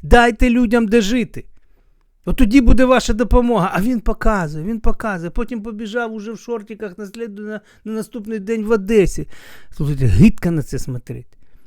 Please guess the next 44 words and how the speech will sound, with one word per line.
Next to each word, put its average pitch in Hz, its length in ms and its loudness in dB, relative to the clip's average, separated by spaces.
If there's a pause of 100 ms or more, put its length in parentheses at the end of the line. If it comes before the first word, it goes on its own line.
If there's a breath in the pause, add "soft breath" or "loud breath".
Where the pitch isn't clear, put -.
(300)
Гидко. 220 420 4
І 196 60 4
ось 208 140 2
Порошенко 220 800 -2
там 180 220 -4
дзвонить 226 420 0
своїй 220 420 0
якійсь 208 380 -2
там 202 200 0
марухі, 202 680 2 (240 loud breath)
е, 185 140 2
в 170 60 2
Херсон 208 600 2
і 202 40 -2
каже, 190 420 -4
«Я 254 160 -2
ці 294 240 -4
два 240 300 0
дні 247 320 -2
не 240 180 0
відходжу 226 640 -4
від 208 140 -6
телефону». 156 840 -4 (200)
Та 170 120 -14
ти 214 220 -16
не, 214 120 -12
і 202 300 -16
не 202 120 -12
відходь 190 520 -12
від 160 140 -20
телефону. 156 640 -16
А, 147 40 -10
а 160 260 -10
навіщо 202 460 -10
від 156 100 -12
нього 151 120 -10
відходити? 147 380 -14
Він 233 80 -8
в 196 60 -12
кармані 175 520 -6
у 147 60 -8
тебе 139 260 -12
лежить. 147 340 -16
Навіщо? 220 680 -8